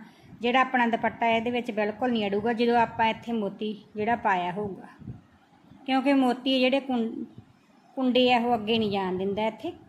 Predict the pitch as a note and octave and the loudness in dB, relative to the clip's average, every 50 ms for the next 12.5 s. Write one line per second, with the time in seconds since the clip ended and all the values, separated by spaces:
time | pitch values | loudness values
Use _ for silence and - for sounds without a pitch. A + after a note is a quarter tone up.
0 | - - - - _ _ _ _ _ - - - - _ _ - - - - - | -20 -20 -20 -20 _ _ _ _ _ -20 -20 -20 -20 _ _ -20 -20 -18 -18 -14
1 | - C4 B3+ B3+ B3+ B3+ A#3 B3+ B3 B3 B3 B3+ B3 A#3+ A3+ G3+ F#3 F#3+ B3+ C4+ | -12 -10 -6 -2 -2 0 2 4 2 2 2 0 0 0 0 -2 0 2 2 4
2 | C4 C4+ C4 B3+ C4 C4+ C4+ C4+ A#3+ B3+ B3+ A#3 A3 G3 - - - - - - | 6 6 6 6 4 4 4 4 4 2 2 0 0 -2 -6 -12 -16 -18 -20 -20
3 | - - - - - - - - - - - - B3+ B3 - A#3 A3+ A#3 A#3+ B3+ | -20 -18 -16 -16 -14 -14 -16 -18 -20 -20 -12 -8 -6 0 2 4 6 6 6 4
4 | C4 B3+ B3+ - B3 A3+ A#3 - A3+ A3+ A#3 A#3 B3 B3 A#3 - B3 A3+ G#3+ G#3 | 2 2 2 0 0 0 0 0 0 2 0 0 0 0 -2 -2 -2 -2 0 0
5 | G#3 G#3 G3+ G3+ G3 F#3+ F#3 F#3 F3+ E3+ D#3 F3 F#3+ F#3+ G3 F#3+ F#3+ - - - | 0 0 0 0 0 0 -2 -4 -6 -6 -6 -6 -6 -6 -6 -6 -6 -8 -10 -12
6 | - - - - - - - - - - - - - _ _ _ _ _ _ _ | -16 -20 -20 -20 -20 -20 -20 -20 -20 -20 -20 -20 -20 _ _ _ _ _ _ _
7 | - - - - - - - - - - - - _ _ _ _ - - - - | -20 -18 -14 -12 -12 -12 -12 -16 -20 -20 -20 -20 _ _ _ _ -20 -20 -20 -20
8 | - - - - - - _ - - - - - - - - - - C4+ C4+ C4+ | -20 -20 -20 -20 -20 -20 _ -20 -20 -20 -20 -20 -20 -20 -18 -4 0 2 4 6
9 | C4+ C4 C4 C4+ C#4 C#4 C4+ B3+ G#3+ A3+ A#3+ A#3+ B3 A#3+ A#3 A#3 C4 C4 B3 A3+ | 6 6 6 6 6 6 4 4 4 4 2 4 2 2 2 4 4 4 4 4
10 | A3 G3+ G3 F#3+ F#3+ G3 F#3+ A3 G#3+ G#3+ G#3+ G3+ A3 A3+ A3 A3 A3 G#3 G#3 B3 | 2 0 0 0 0 -2 -2 -2 -2 -2 0 0 0 0 0 0 -2 -2 -2 -2
11 | B3 A#3 A#3+ A3+ G#3 G#3+ G#3+ A#3 B3+ B3 A#3 A#3+ A3+ G#3+ G3+ G#3 A3 A3 - A#3 | -2 -2 0 0 0 0 2 2 2 2 0 0 0 0 0 -2 -4 -6 -4 -4
12 | G3+ F#3+ G3 G#3+ C#4+ D4+ D4 D4+ D4 D#4+ | -4 -2 -2 0 -2 0 0 2 2 0